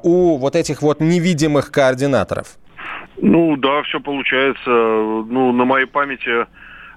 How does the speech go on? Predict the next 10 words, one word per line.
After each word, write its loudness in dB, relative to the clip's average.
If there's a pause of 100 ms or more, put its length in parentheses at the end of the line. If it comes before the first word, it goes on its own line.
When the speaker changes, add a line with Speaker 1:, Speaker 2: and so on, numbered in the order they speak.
Speaker 2:
э, 0
с -12
две 2
тысячи 0
седьмого 0
начали -2
координировать -2
в -16
соцсетях -6 (580)
протесты. -2